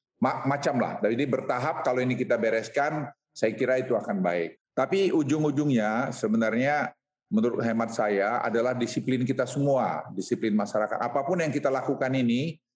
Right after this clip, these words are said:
tanpa kita disiplin juga akan sulit. Jadi kita jangan asal bicara saja, begini, begono. Semua yang kami lakukan, sekali lagi saya berkali-kali bicarakan itu, eh,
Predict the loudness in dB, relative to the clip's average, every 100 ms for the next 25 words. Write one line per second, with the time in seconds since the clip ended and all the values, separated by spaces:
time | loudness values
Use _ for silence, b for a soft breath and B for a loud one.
0 | _ -4 -2 0 -2 -2 -2 0 0 -2
1 | 0 0 0 -6 _ _ -2 0 2 0
2 | -2 0 2 2 0 -4 _ -2 0 0
3 | -2 -2 0 2 2 0 0 0 0 0
4 | 0 0 0 -2 0 0 2 0 -2 -2
5 | 0 2 2 0 0 0 -2 _ _ -4
6 | 0 2 2 2 2 0 -2 -2 0 0
7 | 0 -4 0 -2 -2 -2 0 0 -2 -4
8 | -4 -2 -2 0 0 0 0 0 0 -2
9 | -2 -2 -2 -2 _ _ _ -2 0 2
10 | 2